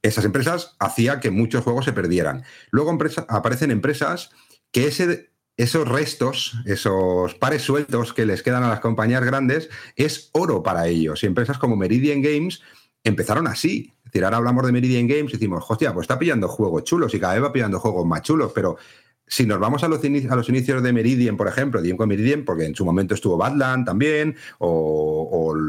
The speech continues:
o, o otras compañías pequeñitas, pero ahora el ejemplo, para mí, el mejor ejemplo es Meridian, ¿no? Ahora decimos, "Hostia, pues lleva un Callisto Protocol, o lleva este título, o lleva,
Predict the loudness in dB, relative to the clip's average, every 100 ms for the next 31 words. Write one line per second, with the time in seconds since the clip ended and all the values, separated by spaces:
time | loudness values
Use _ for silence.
0 | -4 -6 -6 -2 0 0 -2 -2 0 -2
1 | -2 0 0 0 -4 -2 -2 0 -2 0
2 | -2 0 0 2 2 0 -2 -4 -4 -2
3 | -2 0 0 0 0 2 0 0 0 -2
4 | -6 -16 -16 -20 _ -2 0 0 0 0
5 | -2 -2 -2 0 0 0 0 0 -2 -2
6 | -2 -2 -2 0 0 0 0 0 0 -2
7 | -2 -2 0 0 2 0 0 0 0 2
8 | 0